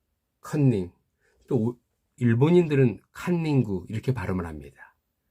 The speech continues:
근데 원어민들은, 네이티브들은요, 치팅이라고 합니다. 치팅, 치트. 치트란 단어를 쓰죠.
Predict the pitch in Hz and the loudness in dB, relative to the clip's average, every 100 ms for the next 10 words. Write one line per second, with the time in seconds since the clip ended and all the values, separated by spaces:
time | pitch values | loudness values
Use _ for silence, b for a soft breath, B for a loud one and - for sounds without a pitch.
0 | _ _ _ _ _ 135 113 110 117 151 | _ _ _ _ _ 2 4 4 2 2
1 | 170 156 101 92 143 165 131 95 104 113 | 0 -2 -4 -4 -6 -10 -12 -6 -4 -4
2 | 120 101 95 98 160 180 - _ _ _ | -6 -6 -4 -2 0 -2 -6 _ _ _
3 | _ _ _ _ _ _ - 190 - 165 | _ _ _ _ _ _ -8 -6 -4 0
4 | 135 117 98 87 - - - 135 104 85 | 2 2 -2 -6 -12 -20 -8 -4 -4 -6
5 | - _ _ _ - - 131 - - _ | -14 _ _ _ -8 -8 -8 -12 -20 _
6 | _ _ _ - - 190 - 175 156 139 | _ _ _ -12 -6 -6 -6 -6 -2 0
7 | 127 123 131 - - | 0 -2 -8 -20 -20